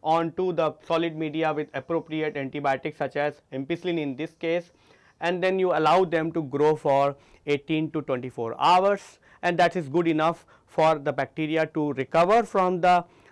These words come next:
uh, stresses, recover from the damages, and then it will start growing and give you the colony. And for practical purposes, we have also going to show you a small movie clip from my lab.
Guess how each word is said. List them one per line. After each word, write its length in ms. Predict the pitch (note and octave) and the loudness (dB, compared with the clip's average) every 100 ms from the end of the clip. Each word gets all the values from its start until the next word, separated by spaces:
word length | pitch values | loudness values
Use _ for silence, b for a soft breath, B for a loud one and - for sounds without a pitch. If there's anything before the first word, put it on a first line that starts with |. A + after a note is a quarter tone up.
| _ | _
uh, 380 | D3+ D3+ D3+ C#3+ | 0 2 2 0
stresses, 680 | - - E3+ - G3 G3 - | -2 0 0 0 -2 -2 -8
recover 480 | C#3 E3 D#3+ F3 | -4 0 2 0
from 360 | E3 E3 D3 C#3+ | 0 0 0 2
the 120 | C#3 | 0
damages, 600 | B2+ C#3 D#3 E3 F#3 F3+ | 2 2 2 -2 -2 -4
and 280 | - D3 C#3+ | -6 -6 -4
then 220 | D3+ F#3+ A3+ _ _ - | -2 -2 -6 _ _ -10
it 140 | D3 | -4
will 160 | D#3+ D#3+ | -4 -4
start 440 | - - D#3 D#3+ B2 | -6 0 2 2 -2
growing 340 | C#3+ D#3 D#3+ | -2 0 -2
and 180 | C3+ A#2+ | -4 -8
give 200 | A#2+ A#2 | -10 -8
you 100 | B2+ | -6
the 120 | D3 | -8
colony. 460 | D#3+ B2 G2+ F#2+ F#2 _ | -6 -8 -8 -12 -20 _
And 260 | F#3+ A3+ | -4 -4
for 360 | - A3 A3+ A3 - _ _ | 0 4 6 4 -6 _ _
practical 460 | G3 G3 B3 C4 B3+ | 0 0 0 2 2
purposes, 720 | - G3+ G#3 G#3 - A3+ G3 | 2 2 2 -2 2 2 2
we 120 | E3+ | -4
have 200 | D#3+ F3 - | -2 -2 0
also 460 | D#3 F#3 - B3 | 0 0 2 0
going 340 | A3+ G3 F#3+ F#3 | 2 0 -2 -4
to 160 | G3 G3+ | -6 -8
show 460 | - - G3+ B3+ | -8 -4 2 4
you 400 | C#4 E3+ C#3 D#3 | 4 -2 -6 -6
a 160 | - D#3 D#3 | -4 -4 -4
small 420 | D3+ D#3 F3+ A#3 C4+ _ | -6 0 2 2 -2 _
movie 540 | A#2+ - C#3 F#3 B3+ | -14 -4 -2 0 0
clip 320 | A#3 F#3+ F#3+ - _ | -2 -2 -2 -2 _
from 260 | - E3+ D#3+ | -2 0 0
my 180 | D3+ C3+ | -2 -2
lab. 480 | C3 D#3 G3+ E3+ | -2 0 2 0